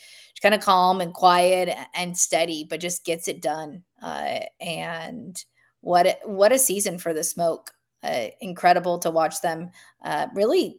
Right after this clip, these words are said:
dominate that league, uh, all season long. So,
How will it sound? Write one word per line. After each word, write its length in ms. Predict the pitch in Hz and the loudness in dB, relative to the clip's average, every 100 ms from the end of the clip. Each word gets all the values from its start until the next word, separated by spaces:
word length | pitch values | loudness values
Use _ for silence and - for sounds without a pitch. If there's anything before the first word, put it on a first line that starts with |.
| - | -4
dominate 600 | 147 165 180 147 135 - | -4 -2 -6 -6 -10 -4
that 260 | 139 110 170 | -2 -2 -6
league, 380 | 151 131 - - | -10 -10 -16 -12
uh, 260 | 135 - - - | -6 -4 -6 -2
all 220 | 160 143 | 0 2
season 380 | 175 120 123 117 | 0 -4 -8 -6
long. 280 | 113 117 131 | -6 -6 -6
So, 320 | - 120 156 | -2 0 0